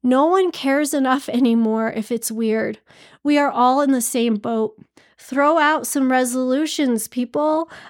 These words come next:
I am doing my best to help this planet. If your Venus is in a more tactical sign or other planet, such as Venus in Aries, we were not born to be fluffy kitten partners.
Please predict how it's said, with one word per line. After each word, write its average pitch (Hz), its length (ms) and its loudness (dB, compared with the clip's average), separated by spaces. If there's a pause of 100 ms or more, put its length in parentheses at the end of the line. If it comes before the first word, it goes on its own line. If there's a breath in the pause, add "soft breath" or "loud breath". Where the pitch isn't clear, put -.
I 277 140 2
am 311 240 2
doing 247 280 2
my 220 140 2
best 233 640 -2
to 254 120 -2
help 233 300 -2
this 220 240 -4
planet. 226 600 -2 (360 soft breath)
If 277 200 -2
your 311 240 2
Venus 262 560 0
is 247 180 -2
in 240 140 2
a 233 40 0
more 233 220 2
tactical 226 800 -2
sign 214 560 0
or 214 220 0
other 214 240 0
planet, 214 560 -2 (260 loud breath)
such - 340 -2
as 226 320 2 (100)
Venus 214 640 0
in 220 120 4
Aries, 214 580 -2 (560 loud breath)
we 285 220 2
were 381 260 2
not 262 360 -2
born 226 360 2
to - 120 -8
be 208 100 -2
fluffy 247 580 -2
kitten 202 560 -2 (140)
partners. 196 580 -6